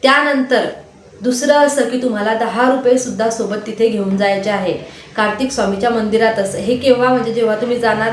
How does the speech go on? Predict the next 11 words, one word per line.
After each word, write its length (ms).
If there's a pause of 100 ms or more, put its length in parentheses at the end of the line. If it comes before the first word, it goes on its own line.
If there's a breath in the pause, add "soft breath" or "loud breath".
तेव्हा 220
मोरपीस 440
घेऊन 260
जा, 300 (300 loud breath)
अगरबत्ती 540
घेऊन 320
जा, 140
नारळ 480
घेऊन 340
जा, 120 (100)
त्यानंतर 460